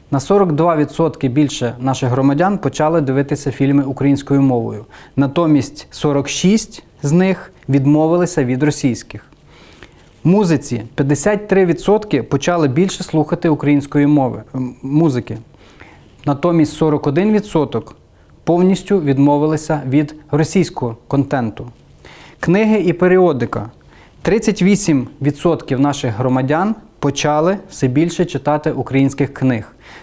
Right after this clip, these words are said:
Натомість тридцять один відмовилися від російських.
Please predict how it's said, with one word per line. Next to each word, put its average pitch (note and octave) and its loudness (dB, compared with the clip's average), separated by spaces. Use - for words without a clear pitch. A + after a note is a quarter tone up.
Натомість C#3+ 0
тридцять D3+ -2
один D#3+ 0
відмовилися D3 2
від B2+ 0
російських. C3 -2